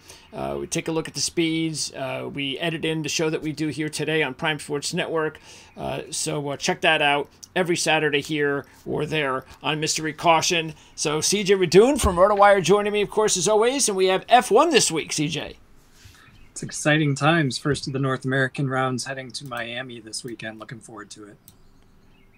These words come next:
Speaker 1: All right, so we'll talk, uh, a little bit about, uh, F one later on in the program. Uh, let's just wrap up, uh, what we, what we saw at Dover,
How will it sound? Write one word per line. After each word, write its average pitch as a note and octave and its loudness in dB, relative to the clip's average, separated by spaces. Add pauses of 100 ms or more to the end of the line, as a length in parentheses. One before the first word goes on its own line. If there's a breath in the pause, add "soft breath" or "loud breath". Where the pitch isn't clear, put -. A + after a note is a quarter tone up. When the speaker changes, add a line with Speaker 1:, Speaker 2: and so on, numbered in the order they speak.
Speaker 1:
All A2 -6
right, B2+ -8
so - -4
we'll - -6
talk, - -6
uh, C#3 -4
a - -8
little F3+ -2
bit F#3 -2
about, D#3+ 2 (160)
uh, C#3 0
F E3+ -2
one D#3 -2 (300 soft breath)
later D#3 2
on D#3+ 2
in D#3 -2
the D3 -4
program. D#3 0 (380 loud breath)
Uh, C#3 -4 (100)
let's E3 -6
just - -8
wrap D#3 2
up, D#3+ 0 (240)
uh, C#3+ -4
what C3+ -4
we, D3+ -6 (160)
what F3 -12
we G3 -10
saw E3+ 0
at - -4
Dover, C#3 2